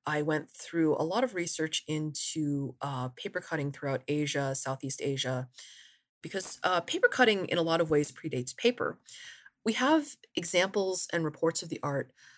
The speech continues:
from a time when people were cutting interesting patterns into leather, into leaves. And one of the things that got to me was it's always, uh, it's always a home art.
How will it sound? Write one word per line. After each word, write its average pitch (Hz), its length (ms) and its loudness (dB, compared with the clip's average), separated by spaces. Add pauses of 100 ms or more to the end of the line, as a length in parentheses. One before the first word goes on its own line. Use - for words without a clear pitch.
(300)
from 160 480 2
a 165 80 2
time 160 300 2
when 147 280 0
people 151 400 -4
were 147 140 -2
cutting 139 720 0
interesting 156 340 2
patterns 135 400 -4
into 147 220 -2
leather, 139 560 0
into 139 240 -2
leaves. 135 500 -2 (600)
And 220 100 6
one 294 100 6
of 330 60 -2
the - 60 -8
things 311 140 2
that 226 120 4
got 311 200 -2
to - 120 2
me 165 100 2
was 160 420 4 (120)
it's 233 200 2
always, 330 440 2
uh, 170 300 -2
it's 220 100 2
always 320 160 4
a - 160 -4
home 233 160 2
art. - 280 -4